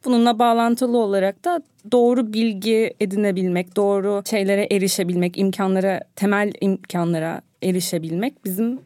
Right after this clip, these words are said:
temel haklarımızdan biri. Ve ne yazık ki şu an bu doğru bilgiye erişemediğimiz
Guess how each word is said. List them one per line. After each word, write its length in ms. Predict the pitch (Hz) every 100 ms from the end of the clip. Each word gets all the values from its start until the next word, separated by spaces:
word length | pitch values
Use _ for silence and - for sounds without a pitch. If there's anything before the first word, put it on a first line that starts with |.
| _
temel 300 | - 202 196
haklarımızdan 760 | 208 - 190 180 175 226 254
biri. 280 | 220 175 208 - -
Ve 320 | 202 254 294 -
ne 140 | 226
yazık 320 | 247 196 190
ki 80 | 269
şu 120 | -
an 180 | 226 214
bu 240 | 226 214 196
doğru 380 | 208 208 208
bilgiye 580 | 208 196 170 175 175 196 - -
erişemediğimiz 920 | 196 185 202 190 175 170 170 196 -